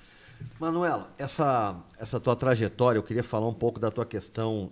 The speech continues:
eh, mulher, porque a mulher na política, ela já, já, já tem um certo protagonismo, mas a mulher que ela é a protagonista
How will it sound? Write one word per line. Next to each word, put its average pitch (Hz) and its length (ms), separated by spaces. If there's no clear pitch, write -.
eh, 101 160
mulher, 104 360
porque - 140
a 135 60
mulher 135 260
na 139 120
política, 98 720
ela 175 240
já, 110 380
já, 90 240
já 104 180
tem 127 220
um 131 40
certo 104 300
protagonismo, 110 680
mas 123 280
a 127 200
mulher 139 400
que 151 160
ela 139 140
é 135 60
a 151 140
protagonista 151 840